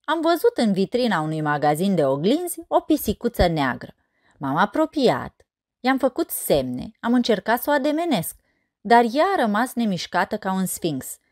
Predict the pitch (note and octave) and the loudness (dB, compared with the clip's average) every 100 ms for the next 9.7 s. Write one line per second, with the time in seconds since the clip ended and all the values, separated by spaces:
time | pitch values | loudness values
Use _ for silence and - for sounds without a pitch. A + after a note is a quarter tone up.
0 | _ - C#4 - - F#4+ D#4+ C4+ B3 A3 | _ -6 -4 -6 -6 -2 -2 0 2 2
1 | G#3 F3 D3 B2+ - - _ _ _ _ | 0 0 0 -2 -6 -16 _ _ _ _
2 | D#3 C#3+ - C#3+ G3+ C4 C4+ G#3+ D#3 C#3+ | -10 -6 0 2 4 2 2 2 2 0
3 | F3 B3+ B3+ F4+ - D3 C#3 C#3 - G#3 | 0 0 -2 -2 0 0 0 -2 0 2
4 | G#3 G3+ A#3 A#3 - G#3+ G3+ D#3+ E3 G3+ | 2 0 -4 -4 -2 -2 -2 -4 -4 -2
5 | F3+ F3 C3+ B2+ - D#3+ D3+ C#3 C3+ D3 | 0 -2 -4 -8 -4 0 0 0 -4 -4
6 | C#3 B2 - _ _ _ _ _ _ _ | -6 -6 -14 _ _ _ _ _ _ _
7 | _ _ B3 C#4 F#3 - D3 C3+ E3 D4 | _ _ 2 4 4 0 -6 -6 -4 -4
8 | C#4+ B3+ - G3 A#3 D4+ D4+ D4 C#4 - | -2 -4 -2 -4 -2 -4 -6 -4 -6 -4
9 | D4 D4+ C#4+ D4 F3 C#3 | -2 0 0 0 -4 -8